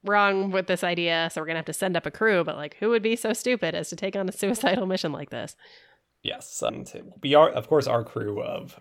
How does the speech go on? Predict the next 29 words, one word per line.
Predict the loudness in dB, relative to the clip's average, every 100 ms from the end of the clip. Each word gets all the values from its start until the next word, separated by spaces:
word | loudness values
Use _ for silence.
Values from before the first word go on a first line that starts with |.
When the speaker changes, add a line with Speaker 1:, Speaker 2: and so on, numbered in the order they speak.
| _
Speaker 2:
friends. | -16 -14 -10 -12 -12 -20 -14 2
I | 4
like | 6 6
that | 4 4
Neptune | -6 -6 -4
gives | -2 0
a | 0
warning, | -2 -2 -2 -4
and | -6 -8
it's, | -8 -6
like, | -6 -6
this | -10 -10
big | _ -4 -4 -6
prolonged | -4 -2 -2 -2 -2 -4 -6 -8 -10 -14 _ -20 -4
suffocation | 0 0 -2 -6 -4 -4 -2 -2 -2
from | -2 -4 -4
the |
smell | -10 -6 -4 -2
Speaker 1:
Yes. | 0
Speaker 2:
of |
the | 0 2
comet, | 2 6 4 2 -8
presumably, | -2 0 2 2
but | 2
just | -2 -4
goes | -4
on | -4 -8 -8
and | -8
on. | -6 -4